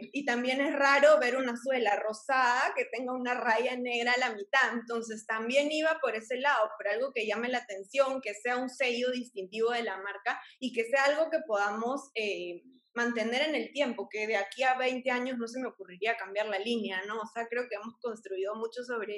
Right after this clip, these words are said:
ella. Eh, y creo que representa súper bien este lado sexy que, que me parecía súper importante llevarle a los zapatos. O sea, yo, a mí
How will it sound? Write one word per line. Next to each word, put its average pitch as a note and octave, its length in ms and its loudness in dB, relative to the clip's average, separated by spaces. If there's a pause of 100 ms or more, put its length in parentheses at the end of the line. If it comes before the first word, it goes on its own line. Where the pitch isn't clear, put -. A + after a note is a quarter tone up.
ella. G3 320 -2 (680)
Eh, G3+ 720 2
y A#3 160 -6
creo D4 300 4
que D4 100 2
representa A3+ 720 -2
súper C#4+ 380 -2
bien C4+ 240 -2
este C4+ 220 -2
lado B3 200 0 (100)
sexy C4+ 480 -4
que, G3 400 -2
que A3 100 -4
me G3+ 140 -4
parecía G3 520 -2
súper C4+ 320 -2
importante B3 560 -2
llevarle G#3+ 400 -2
a B3+ 40 -2
los B3+ 140 -6
zapatos. G#3+ 500 -8
O - 60 -10
sea, A3+ 160 -2 (100)
yo, B3+ 180 0 (120)
a A#3 60 -4
mí C4+ 180 -2